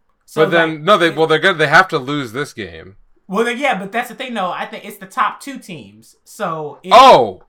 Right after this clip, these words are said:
Speaker 2: oh, I thought it was just the top one.
Speaker 1: No, it's, uh, it's the top two teams. So then I
Speaker 2: Okay,
Speaker 1: think
Speaker 2: so if
Speaker 1: they're
Speaker 2: they
Speaker 1: what
Speaker 2: win, so, yeah, yeah, yeah, okay.
Speaker 1: Yeah.
Speaker 2: So if Team Z wins, these guys could s-, would still go on too.
Speaker 1: Yeah. At least
Speaker 2: Okay.
Speaker 1: I think it is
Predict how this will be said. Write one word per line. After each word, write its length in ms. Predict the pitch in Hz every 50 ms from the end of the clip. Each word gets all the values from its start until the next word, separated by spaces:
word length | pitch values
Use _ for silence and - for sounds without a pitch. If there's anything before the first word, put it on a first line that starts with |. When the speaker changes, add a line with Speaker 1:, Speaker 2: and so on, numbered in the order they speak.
| _
Speaker 2:
oh, 180 | 165 202 233 233 185
I 60 | 185
thought 160 | 185 220 202 190
it 40 | 185
was 80 | 160
just 80 | 160 156
the 100 | 170 147
top 400 | - - 160 151 143 143 - - _
one. 500 | 123 113 131 143 139 120 98 95 98 208
Speaker 1:
No, 140 | 208 220 202
it's, 200 | 202 220 220 - -
uh, 120 | 185 208 202
it's 140 | 190 190 -
the 60 | 185
top 300 | - - 220 185 170 -
two 140 | - 240 226 196
teams. 440 | - - 160 120 101 92 98 -
So 180 | - 208 190 185
then 60 | 180
I 140 | - - -
Speaker 2:
Okay, 100 | - - 208
Speaker 1:
think 100 | - -
Speaker 2:
so 140 | 175 156 147
if 40 | 143
Speaker 1:
they're 120 | 185 175 180
Speaker 2:
they 60 | 180
Speaker 1:
what 80 | 165 165
Speaker 2:
win, 180 | 175 165 156
so, 260 | 151 - 156 147 131 104
yeah, 400 | 123 143 143 143 127 113 104 101
yeah, 60 | 98 98
yeah, 440 | 95 92 - 90 - 85 85 87 87 - -
okay. 80 | 208 196
Speaker 1:
Yeah. 380 | 208 202 180 139 101 - 85 87 _ _ _ _ _ _ _ _ _ _ _ _ _ _ _ -
Speaker 2:
So 60 | 139
if 80 | 131 -
Team 260 | - - 196 185 175 147
Z 240 | 120 135 151 156 143
wins, 680 | 127 123 127 127 123 117 110 104 104 98 90 - _ _ _ _ _ _ _
these 240 | 120 131 139 131
guys 320 | 127 139 139 135 131 127 -
could 180 | - 139 120
s-, 180 | 110 - - 131
would 180 | 120 117 113 107
still 220 | - - 123 113
go 260 | 98 107 107 104 104
on 220 | 101 98 95 92 -
too. 340 | - 107 95 87 - 85 _ -
Speaker 1:
Yeah. 540 | 185 190 196 185 151 107 87 87 87 92 _ _ _ _ _ _ _ _ _ -
At 160 | 208 226 226
least 160 | 330 330 -
Speaker 2:
Okay. 100 | 214 202
Speaker 1:
I 20 |
think 360 | - - - 247 302 349 - 247
it 140 | 180 147 123
is 580 | 113 101 95 95 98 113 123 - - _ _